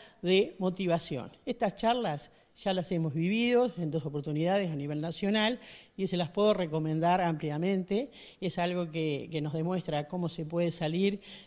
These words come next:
de situaciones límites, y vaya que ellos saben, que nos hablan, digamos, eh, a través de, de un video, eh, muy dinámica, o sea que vale la pena ir. Es este viernes a las quince, a las diecisiete horas, este viernes quince,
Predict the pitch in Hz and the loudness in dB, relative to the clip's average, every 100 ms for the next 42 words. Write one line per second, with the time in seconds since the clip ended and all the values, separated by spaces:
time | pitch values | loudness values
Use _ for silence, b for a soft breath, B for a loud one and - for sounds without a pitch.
0 | B 165 175 151 151 196 165 - 190 233 | B -6 -4 -4 -2 2 2 2 2 4
1 | 175 156 180 208 226 - 165 151 160 - | 4 0 0 -2 -4 -10 -6 -2 -2 -4
2 | - 139 180 185 247 226 262 269 269 262 | -6 -6 -6 2 2 2 -2 -8 -16 -16
3 | - 240 247 - 247 240 247 226 202 208 | -2 2 2 4 4 4 2 0 -2 0
4 | 233 233 170 160 143 151 147 160 170 170 | -2 -4 -2 0 0 -2 0 2 2 2
5 | 160 139 135 151 160 196 214 214 214 208 | 2 0 0 0 2 4 6 8 6 4
6 | 233 B B B 156 151 151 190 175 165 | 0 B B B -4 -2 2 2 2 2
7 | 196 202 185 180 202 196 165 156 156 - | 2 2 0 0 -2 -2 -6 -10 -8 -8
8 | 156 226 254 226 180 202 196 175 190 226 | 2 4 4 2 0 2 2 2 2 0
9 | 294 - B B 196 180 285 294 254 220 | -2 -6 B B -2 -2 -2 -2 -2 0
10 | 226 254 254 285 330 - - - 180 180 | 4 4 4 0 0 -2 -12 0 2 2
11 | 180 247 233 - 175 170 180 165 190 226 | 0 -4 -2 0 0 2 0 0 0 2
12 | 202 196 226 254 208 180 175 170 165 160 | 2 2 2 0 -2 -2 -2 0 -2 0
13 | 247 277 262 302 359 | 2 2 2 -2 -4